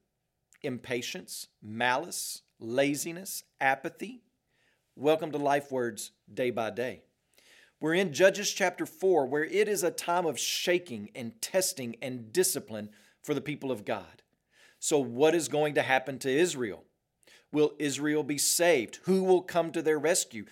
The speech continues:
Who will be the judge that is raised up at this time?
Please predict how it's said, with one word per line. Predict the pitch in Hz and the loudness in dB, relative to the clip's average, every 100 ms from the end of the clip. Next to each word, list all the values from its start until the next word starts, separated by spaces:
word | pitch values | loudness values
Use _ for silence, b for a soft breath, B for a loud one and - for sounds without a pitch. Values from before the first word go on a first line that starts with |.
| B | B
Who | B 214 | B 2
will | 233 | 2
be | 214 214 | 2 0
the | 180 | -2
judge | 123 151 160 - | 2 4 4 2
that | 156 151 | 0 0
is | 131 | -2
raised | 131 151 139 | 0 0 0
up | 143 139 | -2 0
at | 127 127 | -4 -4
this | 127 - | -6 -6
time? | - - 139 98 | -8 -6 -6 -6